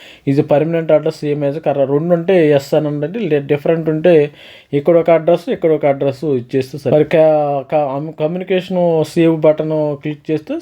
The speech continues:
సరిపోతుంది. అదేవిధంగా చూసినట్టయితే ఇమ్మీడియట్ ట్వెల్త్ డీటెయిల్స్ ఇవన్నీ ఇచ్చేయండి. మీరు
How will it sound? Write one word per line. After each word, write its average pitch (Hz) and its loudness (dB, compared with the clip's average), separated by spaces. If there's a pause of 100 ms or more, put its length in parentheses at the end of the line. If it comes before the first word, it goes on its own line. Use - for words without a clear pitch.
సరిపోతుంది. 120 -4
అదేవిధంగా 185 4
చూసినట్టయితే 160 -2
ఇమ్మీడియట్ 175 0 (360)
ట్వెల్త్ 156 0
డీటెయిల్స్ 151 -4
ఇవన్నీ 147 -2
ఇచ్చేయండి. 123 2
మీరు 127 2